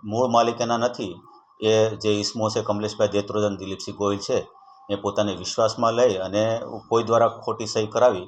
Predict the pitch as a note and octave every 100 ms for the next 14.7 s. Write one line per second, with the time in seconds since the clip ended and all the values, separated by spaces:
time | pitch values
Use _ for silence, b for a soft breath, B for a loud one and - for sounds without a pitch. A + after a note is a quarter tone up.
0 | - _ _ - G#2+ G#2 G#2+ G#2 G2+ F#2+
1 | G#2 A2+ G#2+ G2+ G#2 A#2 G2+ E2 G2+ -
2 | G#2 A#2 - A2 A2 A#2 G#2+ G#2+ A#2 G#2+
3 | A#2+ - D#2 b b b b G2+ G2 G2
4 | F#2+ F#2+ - G2+ - A2 A2+ A2 A#2+ A2
5 | F2 F2 G2 A2 G2+ G2+ F#2+ F#2 - G2+
6 | F#2+ G#2 G2+ - G2 A2 G2+ F#2+ G2+ G#2
7 | G#2+ A2 A2 A2 A2 A2 A2+ A#2+ B B
8 | B B - G#2+ A#2+ A#2 G#2+ A2 A#2 A#2
9 | A#2 A#2 B2+ G#2+ G#2+ F2+ G#2 G#2+ G#2+ -
10 | - _ G2+ G#2 - G#2 G2 G#2+ G#2 G#2
11 | G#2 G2+ G2 F#2+ G#2 G#2 G#2 F#2+ F#2+ -
12 | - G#2 - F#2+ F#2 G2+ F#2+ - F#2+ -
13 | G2 F2+ - G#2+ G#2 G2+ F2 E2+ F2+ F2
14 | E2+ E2 E2+ F2 F2 A2+